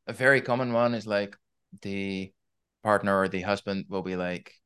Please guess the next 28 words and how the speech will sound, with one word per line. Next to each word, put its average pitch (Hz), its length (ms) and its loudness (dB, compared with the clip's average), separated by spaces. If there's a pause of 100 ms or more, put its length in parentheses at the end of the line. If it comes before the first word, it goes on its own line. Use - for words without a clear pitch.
(960)
kind 160 260 4
of 185 140 0
tr-, - 180 -10
like, 135 180 2
he 160 120 4
supports 151 540 4
the 131 120 0
weight 131 220 2
loss 143 220 4
goals, 147 540 2
but 123 120 -4
he 127 80 -4
doesn't 127 280 0
really 123 200 0
know 113 160 2
how 107 440 4
she 120 160 -6
wants 113 280 -2
to - 60 -10
be 123 120 -4
supported. 120 680 0 (720)
Um, 101 580 0 (320)
so - 180 2
she'll - 200 2
complain 113 440 2
with 104 140 -4
things 104 240 -6
like, 101 200 -2